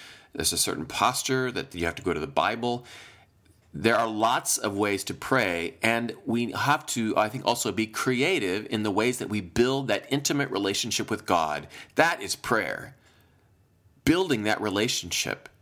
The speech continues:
living out our prayer, being a walking, talking, breathing prayer. We can pray while we are walking, as we're noticing everything that's around us and maybe giving thanks under our breath. We can pray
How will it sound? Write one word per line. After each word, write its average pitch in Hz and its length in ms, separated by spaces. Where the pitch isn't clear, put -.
living 131 480
out 135 340
our 90 220
prayer, 82 340
being 117 480
a 98 80
walking, 113 540
talking, 117 480
breathing 117 540
prayer. 78 400
We 95 120
can 107 200
pray 165 420
while 98 220
we 95 140
are 90 120
walking, 92 480
as - 160
we're 113 100
noticing 110 600
everything 120 340
that's 107 220
around 101 340
us 87 160
and 98 80
maybe 95 180
giving 104 300
thanks 113 340
under 101 260
our 95 140
breath. 101 480
We 120 80
can 110 200
pray 135 480